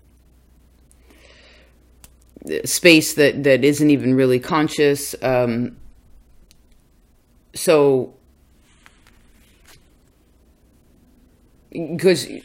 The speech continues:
it's important for you to pay attention to the big goal, right? The big goal is where it's at. I see mo-, any of you who drink, uh, should not. It's not good for you.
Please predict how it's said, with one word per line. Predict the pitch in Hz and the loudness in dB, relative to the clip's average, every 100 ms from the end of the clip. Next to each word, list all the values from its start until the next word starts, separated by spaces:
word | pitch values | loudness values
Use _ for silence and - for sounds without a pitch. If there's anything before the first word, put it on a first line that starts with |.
| - 165 - | -10 -4 0
it's | 175 | 0
important | 175 175 214 220 | -2 0 2 2
for | 233 | 0
you | 202 180 | 0 0
to | 160 | 0
pay | 185 | 0
attention | 143 170 147 - 131 | -2 -2 -4 -4 -6
to | 131 | -4
the | 123 | -6
big | 135 190 156 | 2 2 2
goal, | 131 110 92 107 - _ _ _ _ _ - - - - - _ _ - | -2 -2 -4 -6 -16 _ _ _ _ _ -14 -14 -14 -20 -20 _ _ -14
right? | - 147 160 - | 0 2 2 -2
The | 156 | -4
big | 156 175 185 | 0 0 2
goal | 170 170 160 | 2 4 4
is | 156 | 2
where | 143 143 | 0 0
it's | 143 | 0
at. | 143 120 - - | 0 0 -2 -4
I | 147 | -4
see | - 175 165 151 | -2 -2 0 0
mo-, | 151 - | 0 0
any | 165 170 | 0 0
of | 175 | -2
you | 185 175 | -2 0
who | 165 | -2
drink, | 156 165 196 - - - | -2 -2 -4 -8 -6 0
uh, | 156 151 147 - | 4 4 4 0
should | - - 175 | -4 -4 -2
not. | 151 131 139 - _ _ | -2 -2 -4 -8 _ _
It's | 147 147 | -4 -2
not | 160 147 143 | -2 -2 -2
good | 139 135 | -4 -2
for | 139 | -2
you. | 135 135 147 | 0 -2 -4